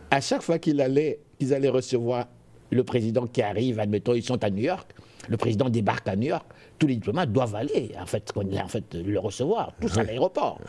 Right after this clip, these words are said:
Speaker 2: <laughs>
Speaker 1: Et lorsque le président descend, ben, vous allez serrer la main à, à votre patron.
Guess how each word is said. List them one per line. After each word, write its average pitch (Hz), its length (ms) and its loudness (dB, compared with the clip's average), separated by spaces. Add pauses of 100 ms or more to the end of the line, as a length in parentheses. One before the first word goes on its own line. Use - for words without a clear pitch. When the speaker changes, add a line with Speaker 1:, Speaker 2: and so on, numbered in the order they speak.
Speaker 2:
<laughs> - 200 -2
Speaker 1:
Et 110 40 0
lorsque 151 200 2
le 123 80 2
président 113 340 0
descend, 101 460 0 (280)
ben, 107 140 0
vous 107 140 0
allez 120 140 2
serrer 117 280 0
la 101 140 -2
main 226 260 0
à, 123 280 -2
à - 20 -2
votre - 280 -4
patron. - 380 -4